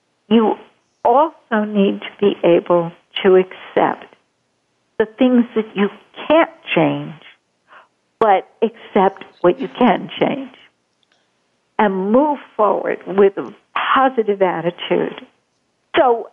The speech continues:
uh, let me give you a hypothetical. If you were a sportsman and an athlete, and something happens where you can no longer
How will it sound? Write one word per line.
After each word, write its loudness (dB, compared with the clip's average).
uh, 4
let 2
me -4
give 0
you 2
a 0
hypothetical. -2
If 6
you 2
were 2
a 2
sportsman -2
and 0
an 0
athlete, -4
and 0
something -2
happens -4
where 0
you -2
can -4
no 4
longer 2